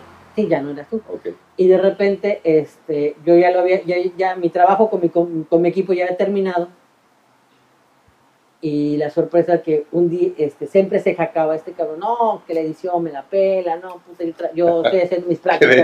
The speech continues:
Speaker 2: hecho trabajaba o trabaja
Speaker 1: Ajá.
Speaker 2: en eso.
Speaker 1: En, en, en, en, este, eh, estoy en, en grupo sí, se, se pavoneaba mucho, ¿no?
Speaker 2: Ajá.
Speaker 1: Y un día ve mi ta-, mi, mis, mis trabajos de edición y me dice, "Oye, ¿cómo le hiciste?". Le digo,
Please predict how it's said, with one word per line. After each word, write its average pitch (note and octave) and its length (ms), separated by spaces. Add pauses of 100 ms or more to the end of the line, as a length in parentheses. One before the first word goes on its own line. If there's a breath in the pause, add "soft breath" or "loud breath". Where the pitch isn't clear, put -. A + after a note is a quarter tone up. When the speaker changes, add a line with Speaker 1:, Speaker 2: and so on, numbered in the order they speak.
Speaker 2:
hecho B2+ 120
trabajaba A#2 540
o - 100
trabaja G2 300
Speaker 1:
Ajá. G#2+ 140
Speaker 2:
en G#2 80
eso. G#2 380
Speaker 1:
En, E3 220
en, D#3 220
en, D3+ 260
en, D3 280
este, C#3 400 (140)
eh, C#3 140
estoy F#3 260
en, E3+ 180
en D3+ 180
grupo E3+ 300
sí, A#3 640
se, E3+ 180
se G3 120
pavoneaba B3+ 520
mucho, G3 300
¿no? D3+ 100 (140)
Speaker 2:
Ajá. G#2 260 (800)
Speaker 1:
Y F3 100
un A#3+ 180
día G#3+ 280
ve F3+ 140
mi F#3 100
ta-, F3+ 180
mi, D#3+ 220
mis, E3+ 160 (140)
mis D#3+ 160
trabajos E3+ 500
de D#3+ 60
edición E3+ 420 (200)
y D3 80
me D3 120
dice, E3 260
"Oye, E3+ 380 (340)
¿cómo F#3+ 220
le F3+ 100
hiciste?". E3 400 (1120)
Le C#3 80
digo, C#3+ 120